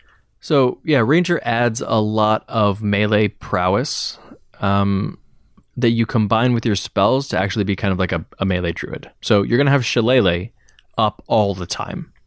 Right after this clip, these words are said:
So it's a bonus action and it lasts for a minute without concentration. So remember, bonus action is like, it's like a nothing action, right? Like, you don't have to stop and do anything. You b-, basically don't have to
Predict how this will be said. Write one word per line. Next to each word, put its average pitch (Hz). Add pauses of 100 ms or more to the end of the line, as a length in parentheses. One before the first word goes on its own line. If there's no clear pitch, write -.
(140)
So -
it's -
a 107
bonus 113
action 101
and 101
it 92
lasts 95
for 95
a 98
minute 110
without 98
concentration. 101
So 95 (220)
remember, 123
bonus 123
action 107
is 92
like, 90 (280)
it's 113
like 101
a 95
nothing 107
action, -
right? 95
Like, -
you 101
don't 92
have 90
to -
stop 90
and 90
do 87
anything. 90
You 87
b-, 107 (320)
basically 101 (300)
don't 107
have 98
to 90